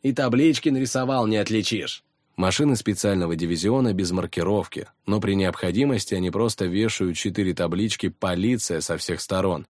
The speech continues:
«Сирена работает, радио стоит, можно полицейскую волну слушать». «Ты ее и так все время слушаешь», усмехнулся я. «Да, там много интересного. Колеса нормальные, бензина и масла под пробку.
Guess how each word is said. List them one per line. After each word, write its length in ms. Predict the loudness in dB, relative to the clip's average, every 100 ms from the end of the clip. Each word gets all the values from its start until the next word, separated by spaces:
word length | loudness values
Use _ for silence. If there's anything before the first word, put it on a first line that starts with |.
| _ _ _
«Сирена 460 | -8 0 2 2 2
работает, 640 | 2 4 4 4 0 -2
радио 360 | -2 0 0 -2
стоит, 460 | -2 0 0 -2 -10 -20 _
можно 340 | -2 0 2 2
полицейскую 640 | 2 2 0 -2 0 0
волну 340 | 2 2 0
слушать». 580 | -2 -4 -8 -8 -12 -16 _ _ _ 0
«Ты 100 | 4
ее 300 | 4 6 6
и 120 | 4
так 220 | 4 0
все 180 | 2 4
время 260 | 4 2 0
слушаешь», 640 | -2 -2 -2 -6 -10 -12 _ _ -6
усмехнулся 680 | -4 -4 -4 -4 -4 -2
я. 320 | -2 -2 -4 -10 _ -8
«Да, 320 | 0 2 2
там 240 | 0 -4 -2
много 280 | -2 0
интересного. 640 | 0 2 2 2 -2 -8 -10 _ -4
Колеса 440 | 2 4 4 4
нормальные, 560 | 0 2 2 0 -2 -2
бензина 420 | 0 2 2 4
и 80 | 4
масла 320 | 4 2 2
под 200 | 0 2
пробку. 440 | 2 2 0 -10